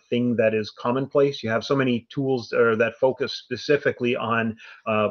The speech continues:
suite-to-suite integrations, the ability to pass data over here to over there, which I think allows for a lot of upstarts to come in and try to compete against some of the bigger players, such that if, uh, if these bigger players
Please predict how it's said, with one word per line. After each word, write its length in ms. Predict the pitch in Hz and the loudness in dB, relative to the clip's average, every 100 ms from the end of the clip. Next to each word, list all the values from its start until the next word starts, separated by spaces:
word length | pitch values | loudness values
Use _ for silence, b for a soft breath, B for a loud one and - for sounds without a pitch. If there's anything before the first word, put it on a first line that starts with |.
| - | -4
suite-to-suite 800 | - 135 139 123 - 127 120 - | -6 -4 -4 -6 -6 -2 -2 -2
integrations, 720 | 113 107 110 117 113 117 107 | -4 0 0 0 -2 -6 -4
the 120 | 113 | -2
ability 380 | 107 117 117 113 | 4 6 6 4
to 80 | - | -2
pass 340 | - 123 - | -2 -4 -4
data 220 | 127 113 | -8 -4
over 260 | 117 110 113 | -4 -4 -6
here 260 | - 120 113 | -4 -2 0
to 80 | 120 | 0
over 220 | 117 110 | -2 -2
there, 240 | 110 117 | 0 2
which 200 | 117 110 | 0 0
I 80 | 131 | -2
think 180 | 123 131 | -2 -6
allows 420 | 107 117 123 110 | 0 2 2 0
for 280 | - 120 117 | -4 -2 0
a 100 | 113 | -2
lot 300 | 113 120 120 - | 0 0 -2 -2
of 200 | 113 107 | -4 -2
upstarts 580 | 165 - - 113 - - b b b | -6 -6 -2 -2 -2 -14 b b b
to 80 | 117 | -4
come 260 | - 123 123 | -2 -2 0
in 120 | 117 | 0
and 100 | 113 | -2
try 300 | - 120 110 | 2 2 2
to 160 | - | -2
compete 520 | - 107 - 170 139 - | -10 -12 -8 -8 -8 -6
against 560 | 117 107 127 120 - - | -6 0 0 0 -4 -2
some 200 | 123 113 | -2 0
of 80 | 107 | -2
the 80 | 104 | -2
bigger 260 | 110 104 | -4 -4
players, 480 | 104 - 101 98 - | -6 -4 -6 -6 -2
such 240 | 123 110 | -2 -2
that 280 | - 113 110 B B B B | -2 -2 -4 B B B B
if, 340 | 117 110 - - | 0 0 -2 -2
uh, 300 | 117 107 110 - | 2 4 2 -4
if 160 | 107 - | -16 -10
these 220 | 113 110 | -6 -6
bigger 200 | 104 120 | -4 -6
players 500 | 110 131 123 117 110 | -2 0 2 0 -4